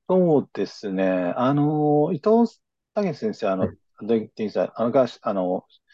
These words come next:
Speaker 1: 主催されてまして、はい。
Speaker 2: はい、はい、はい。
Speaker 1: 伊藤先生とは、あの、一個前に実はゲーム情報学、あの、っていう、はい、本をですね、
Speaker 2: はい。
Speaker 1: あの、出させていただいて、あの、なんとなくその辺から、あの、なんて言いますかね、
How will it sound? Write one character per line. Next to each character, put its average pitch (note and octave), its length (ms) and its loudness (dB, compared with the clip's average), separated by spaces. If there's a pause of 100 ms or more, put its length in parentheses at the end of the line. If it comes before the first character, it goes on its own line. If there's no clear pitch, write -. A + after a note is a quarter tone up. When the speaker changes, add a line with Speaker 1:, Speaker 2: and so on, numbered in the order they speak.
(180)
Speaker 1:
主 - 120 -10
催 G#2+ 200 0
さ G2+ 120 -2
れ F#2 60 0
て F2+ 120 -12
ま E2 140 -10
し - 120 -18
て、 F2 340 -2
は - 140 -14
い。 - 40 -10
Speaker 2:
は - 60 -4
い、 - 40 -4
は - 140 -20
い、 - 20 -2
は F#2+ 60 -4
い。 - 20 -4
Speaker 1:
伊 - 360 -12
藤 F#3 120 -4
先 A#3 160 4
生 C4 160 0
と - 120 2
は、 A3+ 80 6
あ - 20 2
の、 G2 300 0
一 F3 180 -4
個 A3+ 140 0
前 A3 220 4
に A#2+ 60 0
実 - 180 -10
は F2+ 60 -8
ゲ D#3+ 260 -2
ー - 20 0
ム F#3 260 2
情 F#3 180 0
報 F3 180 2
学、 G2 180 -2 (600)
あ G#2 140 -12
の、 F2+ 500 -14
っ - 40 -20
て G#2+ 80 -8
い F#2+ 100 -2
う、 F#2 60 -4
は G#2+ 140 -2
い、 - 60 -2
本 F2+ 320 -4
を E2 40 -10
で D#2+ 80 -10
す - 120 -20
ね、 B2+ 180 -6 (300)
Speaker 2:
は A2 120 0
い。 D#2+ 80 -6 (100)
Speaker 1:
あ G#2 140 -4
の、 F#2 340 -6 (260)
出 G#2+ 100 -2
さ A#2+ 120 -2
せ - 100 -6
て G2+ 60 -8
い F2 60 -10
た F2 100 -10
だ F2 140 -4
い F2 80 -8 (140)
て、 F#2+ 400 0
あ A2 40 -10 (100)
の、 G#2+ 600 -4
な F#3+ 120 0
ん A3 40 -4
と C4 100 -2
な C4 100 4
く A3+ 80 -12
そ - 120 -6
の E3+ 80 0
辺 E3 240 -2
か D#3+ 120 -4
ら、 D3 140 6
あ C#3+ 60 4
の、 C#3 280 2 (640)
な A2 120 -4
ん G2+ 40 -8
て - 100 -20
言 F2+ 60 -16
い - 20 -10
ま - 80 -10
す - 80 -20
か - 60 -14
ね、 F#2+ 180 -10